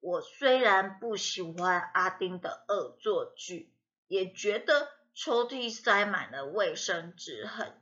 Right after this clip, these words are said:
脏，但是我从来就没有告诉阿丁这样做不好，所以我决定再给阿丁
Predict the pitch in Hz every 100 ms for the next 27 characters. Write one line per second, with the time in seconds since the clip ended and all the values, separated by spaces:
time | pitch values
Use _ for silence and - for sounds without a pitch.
0 | _ - 185 170 226 _ _ _ _ _
1 | 226 180 175 - - 220 175 _ _ _
2 | 151 170 - 254 240 247 220 208 208 226
3 | 202 196 190 160 - 196 170 185 202 -
4 | 190 185 - 196 185 - _ _ - 226
5 | 214 214 208 - 233 196 - 226 202 196
6 | - 220 - - _ _ - - 202 202
7 | 214 220 196 - _ _ 190 196 196 208
8 | 202 202 359 226 - 220 196 170 - 196
9 | 208 202 190 -